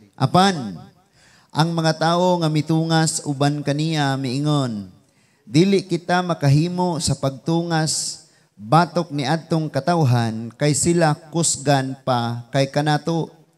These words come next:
Og sila nagdala og daotang taho ngadto sa katawhan sa Israel mahitungod sa yuta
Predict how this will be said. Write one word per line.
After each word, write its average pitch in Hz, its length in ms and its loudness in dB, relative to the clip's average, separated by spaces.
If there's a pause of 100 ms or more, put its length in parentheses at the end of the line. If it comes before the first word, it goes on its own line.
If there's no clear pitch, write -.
(600)
Og 143 200 2
sila 135 680 2 (260)
nagdala 151 720 2
og 143 160 -2
daotang 175 540 -2
taho 170 420 2 (160)
ngadto 160 640 -2
sa 160 180 0
katawhan 123 840 -2 (800)
sa 147 160 2
Israel 135 720 0
mahitungod 156 640 2
sa 139 160 -2
yuta 135 640 -2